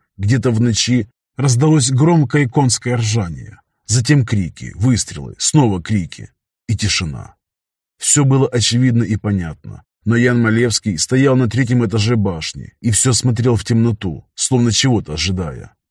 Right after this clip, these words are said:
И лишь когда минут через десять тишину ночи вдруг прорезал голос Болика, голос, полный нестерпимой боли, Ян Малевский понял, что его план начал срабатывать. Если бы они прорвались,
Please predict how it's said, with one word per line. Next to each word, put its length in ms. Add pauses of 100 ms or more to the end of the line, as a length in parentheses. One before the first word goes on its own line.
(180)
И 100
лишь 220
когда 280
минут 340
через 340
десять 380
тишину 380
ночи 360
вдруг 360
прорезал 500
голос 360
Болика, 600 (260)
голос, 580
полный 320
нестерпимой 760
боли, 440 (320)
Ян 260
Малевский 540
понял, 480 (500)
что 240
его 340
план 460
начал 380
срабатывать. 760 (520)
Если 300
бы 160
они 180
прорвались, 800